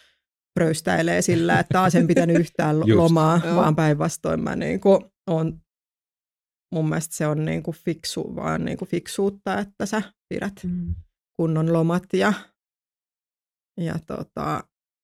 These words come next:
Speaker 1: joo, pidän kunnon lomat ja mä siis saatan, jos mä oon lomareissulla, niin en mä yleensä ota edes läppäriä mukaan.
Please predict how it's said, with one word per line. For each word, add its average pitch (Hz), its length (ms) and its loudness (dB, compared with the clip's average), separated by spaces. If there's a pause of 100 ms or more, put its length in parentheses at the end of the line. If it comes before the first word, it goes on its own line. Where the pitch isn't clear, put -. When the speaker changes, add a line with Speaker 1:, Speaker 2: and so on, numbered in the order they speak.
(340)
Speaker 1:
joo, 165 220 -2
pidän 226 320 -2
kunnon 202 320 0
lomat 180 320 -2
ja 180 80 -2
mä 170 240 0
siis 165 260 -4
saatan, 165 320 -2
jos 165 120 -8
mä 165 80 -2
oon 160 80 0
lomareissulla, 160 640 -4
niin 160 180 -6
en 170 60 -4
mä 160 100 -4
yleensä 175 380 -4
ota - 140 -10
edes - 160 -10
läppäriä - 420 -10
mukaan. 196 440 -8